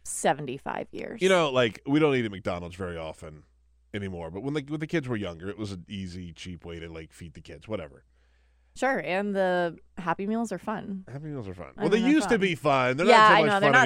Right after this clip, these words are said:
Speaker 2: anymore.
Speaker 1: great
Speaker 2: They're not
Speaker 1: anymore.
Speaker 2: so fun
Speaker 1: Yeah, I
Speaker 2: anymore.
Speaker 1: know,
Speaker 2: The
Speaker 1: I know.
Speaker 2: toys are garb. But it, it's happened from time to time. Your kid will chop a chicken McNugget under the seat. Folks,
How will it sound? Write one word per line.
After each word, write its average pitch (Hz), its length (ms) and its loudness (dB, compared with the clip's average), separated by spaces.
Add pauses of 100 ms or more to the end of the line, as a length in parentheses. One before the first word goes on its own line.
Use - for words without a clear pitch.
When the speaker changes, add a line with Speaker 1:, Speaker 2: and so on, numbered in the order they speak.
(120)
Speaker 2:
anymore. 214 60 2
Speaker 1:
great 196 140 4
Speaker 2:
They're 160 100 4
not 175 140 4
Speaker 1:
anymore. 151 160 2
Speaker 2:
so - 40 -8
fun 127 160 4
Speaker 1:
Yeah, 175 80 6
I 160 60 8
Speaker 2:
anymore. 151 140 2
Speaker 1:
know, 139 100 0
Speaker 2:
The - 20 -4
Speaker 1:
I 127 80 -4
know. 170 80 6 (100)
Speaker 2:
toys 127 140 0
are 110 80 -4
garb. 101 880 -4 (760)
But 202 240 6 (1160)
it, 254 180 4
it's 285 140 2
happened 285 300 4
from 247 100 -2
time 269 220 6
to 269 40 -6
time. 247 360 4 (500)
Your 254 100 -6
kid 285 160 4
will 285 80 0
chop 269 220 4
a 269 60 -2
chicken 269 280 -2
McNugget 277 440 -2
under 247 160 2
the 254 100 0
seat. 269 320 -2 (200)
Folks, - 440 0